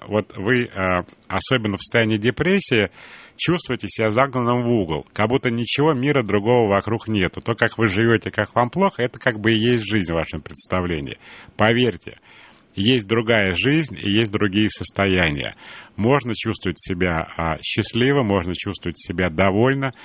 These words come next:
и радостно. Более того, а, вы, наверное, прекрасно, а, понимаете, что есть люди, которые там тоже трудно живут, да, может быть, тяжелее, чем мы с вами, но им хорошо, у них это тоже в голове.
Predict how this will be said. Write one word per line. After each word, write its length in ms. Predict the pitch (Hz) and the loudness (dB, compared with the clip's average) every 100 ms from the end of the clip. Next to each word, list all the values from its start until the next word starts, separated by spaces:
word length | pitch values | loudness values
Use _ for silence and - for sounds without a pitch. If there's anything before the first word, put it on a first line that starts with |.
| - - - - | -20 -20 -20 -2
и 160 | 107 | -2
радостно. 720 | 107 101 110 92 73 - 57 - - - - - - - | 0 2 2 2 -4 -14 -16 -18 -20 -20 -18 -18 -20 -16
Более 400 | 95 113 147 110 | -2 0 0 -2
того, 480 | - 95 95 87 73 _ _ - | -6 -4 0 0 -2 _ _ -8
а, 360 | 95 90 80 | -2 0 0
вы, 260 | 85 139 - - | 0 0 -2 -10
наверное, 300 | 107 120 123 | 2 4 4
прекрасно, 640 | 113 113 127 120 - 95 95 | 2 2 2 2 0 -2 -2
а, 140 | 92 87 | -2 -4
понимаете, 640 | 101 107 139 180 170 - | 0 2 4 2 0 -6
что 160 | - | -4
есть 200 | 110 - | -2 0
люди, 140 | 151 147 | -2 -2
которые 540 | - 104 117 107 104 | 0 2 2 2 0
там 340 | - 87 78 69 - | 0 -2 -2 -8 -2
тоже 240 | 165 143 | -2 -2
трудно 440 | - 131 117 87 78 | -2 -2 0 -2 -2
живут, 440 | 85 90 80 71 | 0 0 0 0
да, 180 | 95 117 | 2 2
может 200 | 110 92 | 0 -2
быть, 140 | 98 | -4
тяжелее, 380 | - 98 113 117 | -2 0 2 0
чем 220 | - 117 | 0 0
мы 160 | 120 104 | 2 0
с 120 | - | 0
вами, 400 | 90 82 71 64 - - - - - | 0 0 -2 -10 -16 -20 -20 -12 0
но 120 | 107 | 2
им 140 | 120 | 2
хорошо, 640 | 120 135 151 - 151 85 - _ _ - | 0 2 2 2 0 0 -4 _ _ -4
у 80 | 107 | -2
них 160 | 107 95 | -2 -4
это 160 | 95 | -8
тоже 260 | 113 160 113 | -2 -2 -2
в 100 | 80 | -4
голове. 520 | 82 87 90 78 50 | 0 2 2 0 -2